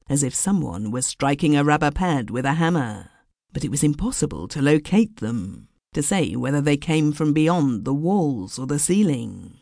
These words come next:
They were quite distinct from the footsteps of Clinton and Miss Cornelius, who could be heard moving about in one of the rooms above. A minute or two later, the voices of the two were heard in conversation as they came down the stairs.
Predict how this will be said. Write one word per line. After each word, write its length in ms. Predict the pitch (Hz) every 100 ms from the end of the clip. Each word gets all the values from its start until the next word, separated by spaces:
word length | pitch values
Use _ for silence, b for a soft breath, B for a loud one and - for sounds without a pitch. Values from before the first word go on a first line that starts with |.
| _ _ _
They 80 | -
were 80 | 139
quite 300 | - 202 294
distinct 460 | 302 - 320 320 -
from 200 | 127 123
the 100 | 135
footsteps 640 | 175 170 - 131 - -
of 180 | 123 -
Clinton 480 | 160 185 170 131 98
and 220 | 113 135
Miss 160 | 156
Cornelius, 960 | - 147 139 156 160 117 101 - - - -
who 100 | -
could 120 | 139 139
be 120 | 143
heard 460 | 180 135 101 107
moving 400 | - 147 147 160
about 440 | 160 175 151 113 -
in 160 | 131
one 140 | 135 139
of 80 | 143
the 140 | 147
rooms 340 | 147 151 151
above. 800 | 156 165 180 139 110 120 - _ _ _ _ _ _
A 80 | 147
minute 280 | 170 233 240
or 60 |
two 220 | 220 240
later, 500 | 220 160 139 131 73
the 160 | 85 131
voices 440 | 127 135 147 143
of 100 | 147
the 100 | 151
two 300 | 151 160 123
were 160 | 101 104
heard 340 | 139 139 127
in 140 | 143 139
conversation 880 | 160 143 143 - 156 - 110 98 92
as 160 | 120
they 100 | -
came 300 | 127 113 131
down 240 | 139 143 143
the 100 | 147
stairs. 800 | - 160 139 117 101 - -